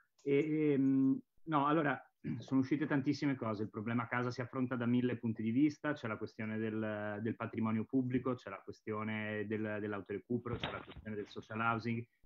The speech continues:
ce ne sono mille di cose. E sugli interventi però sul patrimonio privato non si fanno solo, come viene proposto in giro,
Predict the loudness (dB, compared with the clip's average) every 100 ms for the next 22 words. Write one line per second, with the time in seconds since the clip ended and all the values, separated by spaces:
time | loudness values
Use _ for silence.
0 | -12 -8 -4 0 4 6 6 4 0 -2
1 | -8 -10 -8 -10 -12 _ _ _ _ 0
2 | 2 2 0 -2 -6 -16 -2 2 4 2
3 | 2 2 2 2 2 0 0 -6 0 2
4 | 2 0 -4 -4 -2 -2 0 2 4 4
5 | 4 2 -2 -4 -6 -8 -10 -10 _ -10
6 | -4 -2 -2 -2 2 2 2 -2 -2 2
7 | 4 6 4 2 -4 -4 -2 -2 -4 -6
8 | -8 -6 -6 -6 -6 -4 -4 -2 0 -2
9 | -4